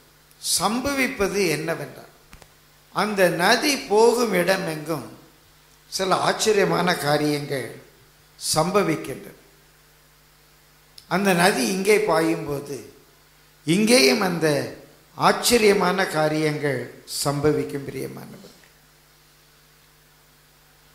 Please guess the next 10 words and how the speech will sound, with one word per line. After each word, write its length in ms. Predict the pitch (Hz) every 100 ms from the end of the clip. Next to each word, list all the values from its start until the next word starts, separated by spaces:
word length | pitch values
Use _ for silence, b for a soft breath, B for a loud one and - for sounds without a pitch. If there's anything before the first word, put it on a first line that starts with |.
| _
இந்த 320 | 196 262 254
நதியை 480 | 196 196 240 285 247
குறித்து 720 | 196 190 190 190 156 123 - - - _ _ _ _ - -
சங்கீதத்திலே 760 | 180 190 226 269 226 214 190 190
நாம் 200 | 175 165
இப்படியாக 420 | 165 180 165 156
வாசிக்கிறோம். 640 | 165 151 147 160 - - - _ _ _ _ _ _
சங்கீதம் 1000 | - - 196 220 233 208 175 143 - 147
நாற்பத்தி 600 | 156 220 226 214 202 170
ஆறு, 560 | 156 170 165 143 117